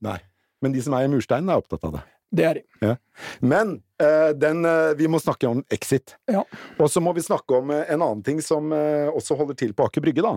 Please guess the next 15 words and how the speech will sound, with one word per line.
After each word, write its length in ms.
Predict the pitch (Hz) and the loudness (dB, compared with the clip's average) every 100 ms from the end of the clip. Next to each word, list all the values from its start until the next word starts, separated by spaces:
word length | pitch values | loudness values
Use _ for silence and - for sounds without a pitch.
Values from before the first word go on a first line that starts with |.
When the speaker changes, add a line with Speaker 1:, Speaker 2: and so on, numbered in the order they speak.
| - | -2
Speaker 1:
hvor, 240 | 127 139 | 0 2
eh, 380 | 143 139 139 135 | 4 4 4 4
hvor 160 | 127 135 | 2 2
mange 220 | 135 117 | 2 0
av 20 | |
disse 200 | 120 - 117 | 0 -2 -2
finansfolkene 1120 | 113 95 - 110 - 117 120 117 120 117 117 | 0 -2 -2 -4 -4 -6 -2 -2 -2 -2 0
holder 200 | 113 123 | 0 0
til, 240 | 160 175 147 | 0 0 -2
nemlig 460 | 151 139 117 123 135 - | -2 -2 0 0 0 0
latter 560 | 110 101 _ - 220 - _ _ - | 0 0 _ -4 -4 -4 _ _ -2
og 80 | 143 | 0
Stand 260 | 131 113 | 0 0
Up 120 | 143 | 0
Norge. 340 | 151 110 117 | 0 0 0